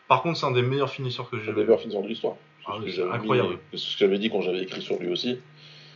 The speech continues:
Speaker 2: C'est, c'est, c'est le, le, le, le requin le plus typique possible, quoi.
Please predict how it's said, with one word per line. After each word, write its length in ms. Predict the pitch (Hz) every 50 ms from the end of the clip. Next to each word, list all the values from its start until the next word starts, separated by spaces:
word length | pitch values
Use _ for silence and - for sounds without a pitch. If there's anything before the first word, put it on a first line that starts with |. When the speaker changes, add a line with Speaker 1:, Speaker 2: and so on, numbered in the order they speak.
| - - -
Speaker 2:
C'est, 380 | - - - - - - -
c'est, 200 | - - - 76
c'est 180 | 73 - - 82
le, 220 | 82 82 82 - - - -
le, 80 | - - - -
le, 120 | 82 78
le 140 | - 95 98
requin 440 | 98 - 90 98 101 - - 117 104
le 80 | 92 -
plus 160 | - - 87
typique 440 | - - - - - 107 101 - _
possible, 300 | 107 - - - 110 -
quoi. 120 | - 107